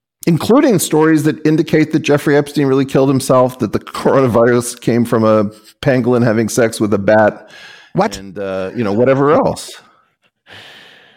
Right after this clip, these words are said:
Speaker 1: But we're not asking the questions, and that th-, the message of this, Josh, and this is really important, is don't be curious.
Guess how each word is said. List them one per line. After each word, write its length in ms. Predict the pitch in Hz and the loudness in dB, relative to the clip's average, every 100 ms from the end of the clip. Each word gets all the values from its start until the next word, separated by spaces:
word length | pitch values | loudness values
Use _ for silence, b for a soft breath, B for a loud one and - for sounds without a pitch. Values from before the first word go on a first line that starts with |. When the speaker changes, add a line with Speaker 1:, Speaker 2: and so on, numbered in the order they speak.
| B B | B B
Speaker 1:
But 120 | 131 | -2
we're 100 | 151 | 0
not 240 | 160 175 214 | 2 2 0
asking 440 | 175 165 - 156 | 0 -2 -2 0
the 100 | 139 | 0
questions, 720 | 139 - 170 170 - 90 82 | -2 0 2 0 -2 -2 -2
and 180 | - 110 | -2 0
that 260 | 135 - - b b b _ _ _ - | 0 -2 -8 b b b _ _ _ -6
th-, 100 | 139 123 | -4 0
the 120 | 147 | 2
message 520 | 160 262 - 120 90 | 2 2 0 -2 0
of 140 | 73 | -4
this, 180 | 64 58 | -2 -6
Josh, 380 | - - 50 - | -4 -6 -6 -6
and 80 | 95 | -4
this 100 | 127 | -2
is 120 | 113 | -2
really 180 | 107 104 | -2 -2
important, 580 | 87 - 71 50 53 - - | -4 -4 -6 -6 -14 -14 -4
is 340 | 98 87 82 - b b b b _ _ | 0 0 -2 -10 b b b b _ _
don't 340 | - 120 131 - | -2 0 -2 -2
be 100 | 117 | -4
curious. 760 | 120 123 98 78 - - - | -2 -2 0 -2 -6 -18 -20